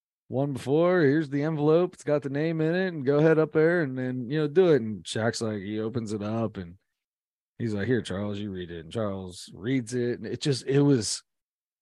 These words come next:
awkward. It was weird.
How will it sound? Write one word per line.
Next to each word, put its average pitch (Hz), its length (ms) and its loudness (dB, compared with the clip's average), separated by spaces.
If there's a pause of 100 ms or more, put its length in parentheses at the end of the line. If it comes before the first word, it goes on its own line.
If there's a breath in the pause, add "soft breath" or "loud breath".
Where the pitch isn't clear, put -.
(520)
awkward. 117 760 0 (400)
It 131 100 -2
was 139 140 0
weird. 107 760 -2